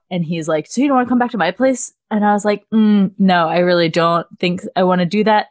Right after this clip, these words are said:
Oh, actually, I had made up that one of my friends was in the hospital. Like, I actually texted a friend to call me out of that date.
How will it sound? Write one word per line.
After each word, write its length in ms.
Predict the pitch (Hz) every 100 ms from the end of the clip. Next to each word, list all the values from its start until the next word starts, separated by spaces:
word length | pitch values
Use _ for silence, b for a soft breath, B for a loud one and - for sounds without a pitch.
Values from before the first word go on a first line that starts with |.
| -
Oh, 160 | 254 226
actually, 400 | 233 - 277 254
I 120 | 208
had 140 | 208 190
made 280 | 196 220
up 160 | 226 220
that 120 | 214
one 140 | 190 196
of 60 |
my 100 | 202
friends 240 | 180 196 202
was 100 | 202
in 80 |
the 60 | 180
hospital. 720 | 156 180 220 - 175 123 -
Like, 240 | - 180 -
I 80 | 190
actually 640 | 190 196 - 208 185 180
texted 420 | 170 - 175 - 165
a 60 |
friend 300 | - 175 165
to 80 | 165
call 340 | - - 165
me 100 | 160 151
out 260 | 175 170 - -
of 140 | 180
that 240 | 180 175
date. 280 | - 175 175